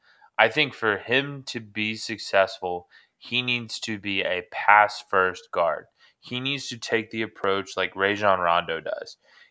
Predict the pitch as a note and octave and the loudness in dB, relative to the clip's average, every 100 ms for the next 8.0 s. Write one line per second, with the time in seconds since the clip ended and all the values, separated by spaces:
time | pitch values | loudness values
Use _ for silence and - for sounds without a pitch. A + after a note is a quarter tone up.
0 | _ C3+ C#3 D#3 C#3+ G#2 G#2 A#2 A#2+ - | _ 0 0 2 0 4 6 6 2 -4
1 | - G#2+ G#2+ - F#2 F2+ E2 - _ _ | -4 -4 -4 -6 -2 0 0 -4 _ _
2 | _ _ _ _ _ _ _ _ _ _ | _ _ _ _ _ _ _ _ _ _
3 | F3 E3 D3+ C#3+ C3+ - D3+ D3+ C3+ - | -2 2 2 0 -4 6 8 8 4 8
4 | G#2+ G2 G2 F#2+ F#2+ _ _ B2 B2 A#2+ | 8 8 4 0 -4 _ _ 6 6 4
5 | A#2 A2+ - A2 A#2 C3+ - A2 G#2+ A2+ | -2 -2 -6 -6 -6 -8 -4 -4 2 4
6 | A#2 A2 G2 G#2+ G#2+ G2+ G2 F#2 - G2 | 4 2 2 2 2 4 4 2 -2 -2
7 | G2 F#2 G2+ F#2 - F#2 - F2 - - | -2 -2 0 0 -2 -8 0 0 0 -8